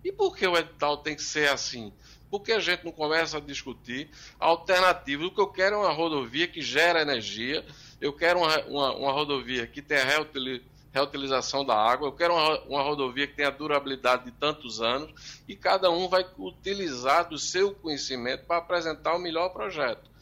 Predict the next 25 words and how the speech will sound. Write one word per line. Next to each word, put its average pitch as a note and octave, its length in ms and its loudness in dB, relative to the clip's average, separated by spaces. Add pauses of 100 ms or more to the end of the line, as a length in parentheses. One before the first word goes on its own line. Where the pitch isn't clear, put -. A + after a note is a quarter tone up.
(300)
Então, D#3 120 -2
a D#3 40 0
gente E3+ 180 -4
precisa G3+ 500 -6
discutir B2+ 720 -8 (480)
também C3+ 380 2
alternativas D3+ 800 0
que D#3 100 -10
sejam C3+ 320 -4
mais D3+ 380 4
criativas, C3 760 -4 (360)
que D#3+ 100 0
tenham C#3 400 0 (340)
os D3 160 -6
princípios D#3 920 0 (260)
da C3 160 6
durabilidade, C3+ 880 2
os C#3+ 100 -6
princípios D#3+ 460 -4
constitucionais D3 880 2
lá C3+ 160 4
no C3+ 120 0
mundo C3+ 280 -4
do B2+ 140 -6
direito, A#2 500 -2